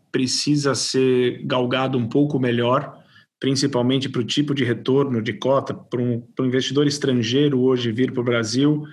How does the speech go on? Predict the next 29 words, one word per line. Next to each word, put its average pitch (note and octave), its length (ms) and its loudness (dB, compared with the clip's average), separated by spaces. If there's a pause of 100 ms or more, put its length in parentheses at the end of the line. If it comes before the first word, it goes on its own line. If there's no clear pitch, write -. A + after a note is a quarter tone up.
(320)
normalmente C#3 840 2
o C3 40 -4
que B2+ 100 -4
se A#2+ 160 -4
busca B2+ 360 -2
são B2 160 -2
as A#2+ 120 -2
cotas A#2+ 280 -2
subordinadas A#2+ 880 0
e A2+ 80 -8
que - 120 -4
é - 20 0
mais B2 240 0
difícil, C#3 920 0 (480)
ah, A#2+ 300 0
você A#2+ 300 -2
conseguir, B2 540 -2 (100)
principalmente C3+ 500 0
por C3+ 220 0
retorno, C3 840 0 (340)
ah, A#2 340 2
em C3 180 2
dólar. G#2+ 420 0 (680)
Mas A#2+ 220 2
é B2+ 80 4
um, C#3+ 160 0
eu, C3+ 260 4
eu C3 420 0
entendo, C3 600 -2